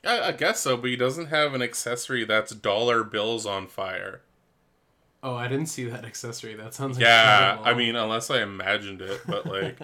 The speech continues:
Speaker 2: <laughs>
Speaker 1: pretty sure he's got a, an accessory that's just fucking money ablaze.
Speaker 2: Yeah, that was an interesting one that they did because that's, like, a,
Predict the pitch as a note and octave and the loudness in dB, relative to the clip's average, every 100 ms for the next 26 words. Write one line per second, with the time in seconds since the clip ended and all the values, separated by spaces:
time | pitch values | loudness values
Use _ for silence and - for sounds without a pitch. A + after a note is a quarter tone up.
0 | - _ _ _ B2 - C#3+ C3+ B2+ - | -20 _ _ _ -20 -6 -2 0 0 0
1 | B2 A#2 A2 A#2 A2 G#2 G#2 A2 G#2+ - | 2 0 2 2 2 0 -4 -4 -4 -4
2 | A2 F#2+ A2 G2+ F#2+ - G#2+ F#2+ - - | -6 -4 -6 -6 -8 -12 -14 -14 -16 -6
3 | A2 - A2+ G2+ F#2+ G2+ G2+ F#2+ G2 G2 | -6 -4 -8 -10 -10 -8 -8 -10 -10 -12
4 | F#2+ F#2+ G2 G#2+ - - D#3 C3+ C#3 D3 | -12 -12 -12 -14 -16 -12 -8 -4 -2 -2
5 | F3+ G3 C#3+ D#3 E3+ F3 C#3+ C#3 C3 B2 | -4 -4 -6 -8 -8 -6 -4 -4 -6 -10
6 | A#2+ B2 A#2 A2+ - A#2+ A#2 A2+ - - | -6 -6 -6 -10 -8 -6 -6 -8 -14 -20
7 | B2+ B2 B2+ B2+ - C3+ B2+ B2 - B2 | -14 -10 -8 -10 -8 -6 -8 -10 -12 -8
8 | A#2 A#2 A#2 A2+ A2+ | -4 -4 -4 -6 -8